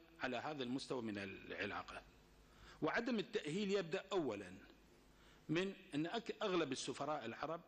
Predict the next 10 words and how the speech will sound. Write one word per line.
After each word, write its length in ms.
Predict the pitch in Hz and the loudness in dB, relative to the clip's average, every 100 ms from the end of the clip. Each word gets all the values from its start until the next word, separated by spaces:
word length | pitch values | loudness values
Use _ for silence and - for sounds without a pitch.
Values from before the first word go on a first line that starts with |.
| - - - - - - - - - | -18 -20 -20 -20 -20 -20 -20 -20 -4
لا 140 | 185 208 | 2 4
يجودون 500 | 185 160 170 196 175 | 4 4 2 4 4
لغة 460 | 156 151 143 147 - | 4 4 0 -2 -2
هذا 220 | 147 127 | -2 0
البلد 360 | 110 107 92 92 - - - - - - - - | -2 -4 -6 -8 -14 -18 -20 -20 -20 -20 -20 -4
ولا 400 | 123 135 117 120 - - - - 131 | 0 0 -2 -6 -10 -20 -20 -4 -2
يتكلمونها، 920 | 120 120 120 104 101 107 - - - - - - - - - - - - - | -2 -2 -4 -4 -6 -8 -8 -10 -10 -16 -20 -20 -20 -20 -20 -20 -20 -8 0
أو 120 | 180 | 2
حتى 280 | - 240 226 | 2 2 2
أنهم 480 | 226 220 185 208 | 2 2 2 0